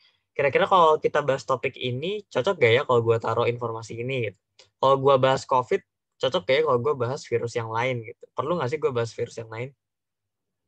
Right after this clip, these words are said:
Atau gua cukup fokus di covid aja? Nah, yang kayak gini-gini tuh harus teman-teman cari tahu dengan cara riset sendiri, riset mandiri. Nah, selain kita describe in efficient way, kita juga focus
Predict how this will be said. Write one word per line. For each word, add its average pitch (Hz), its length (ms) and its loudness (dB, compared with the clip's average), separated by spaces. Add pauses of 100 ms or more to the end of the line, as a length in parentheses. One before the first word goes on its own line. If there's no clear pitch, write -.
(360)
Atau 135 160 -2
gua 135 160 0
cukup 131 240 -4
fokus 135 240 -8
di 120 80 -4
covid 117 240 -4
aja? 113 240 -4 (320)
Nah, 123 160 -4 (240)
yang 135 160 -4
kayak 135 240 2
gini-gini 131 320 0
tuh 190 240 2
harus 139 320 -2
teman-teman 135 320 -4
cari 123 240 -2
tahu 139 160 -2
dengan 143 160 -6
cara 123 240 -4
riset 127 320 -8
sendiri, 120 480 -6
riset 120 240 -4
mandiri. 113 320 -6 (480)
Nah, 120 160 -2 (240)
selain 170 320 2
kita 180 240 2
describe 135 480 0
in 127 160 -2
efficient 165 400 -2
way, 120 240 -2
kita 151 240 -2
juga 127 240 -2
focus 120 480 -2